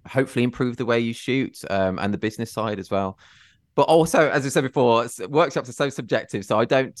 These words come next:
the way I do my workshops, I'm not saying this is how you should be doing it at all. You know, it really, really isn't. And I make that point right from the beginning. This, this is just how I do it. This is what kind of works for me. These are just my opinions on it all.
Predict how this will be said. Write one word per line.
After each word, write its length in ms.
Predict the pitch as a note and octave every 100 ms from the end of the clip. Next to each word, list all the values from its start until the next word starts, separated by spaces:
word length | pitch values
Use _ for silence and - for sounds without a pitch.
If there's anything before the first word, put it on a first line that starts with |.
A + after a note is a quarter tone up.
| -
the 320 | F#2 A2+ B2
way 180 | C#3 D#3
I 80 | C#3
do 120 | C#3+
my 140 | C3+ A#2+
workshops, 380 | A2+ G2+ G#2+
I'm 120 | A2 A#2
not 160 | A#2
saying 260 | - G#2+ G2 _ _
this 160 | A#2+
is 100 | G#2+
how 220 | - A2+ A2+
you 100 | G#2+
should 160 | G#2
be 100 | F#2+
doing 280 | G2 A#2 G#2+
it 120 | E2+
at 180 | - -
all. 360 | A#2 A2 F2+ C#2+
You 60 |
know, 100 | F2
it 100 | E2+
really, 420 | F#2+ A2+ A#2 G#2+ F#2+
really 420 | G2+ G2+ F#2 C#2
isn't. 360 | F#2+ G2 D#2 - _ _ _
And 140 | - G2+
I 80 |
make 220 | G2+ A2+ A#2
that 180 | G2
point 180 | - F#2
right 160 | A2 G#2+
from 100 | -
the 40 | F#2
beginning. 480 | G#2+ G#2+ F#2+ F2+ D#2+
This, 220 | F#2+ -
this 200 | G#2 -
is 100 | G2
just 180 | F#2+ -
how 220 | A2 G#2
I 200 | A2+ B2
do 220 | A#2 B2
it. 80 | A#2
This 140 | G2+
is 60 | -
what 320 | G2 - F2+
kind 180 | - G#2+
of 60 | G2
works 340 | A2+ - -
for 80 | F#2+
me. 280 | G#2 B2 C3
These 180 | G#2
are 40 | F#2
just 200 | F#2+ -
my 180 | G#2+ G#2+
opinions 500 | G#2 G#2+ G2+ G2+ G2
on 140 | F#2+
it 80 | -
all. 320 | G2 G2 G2+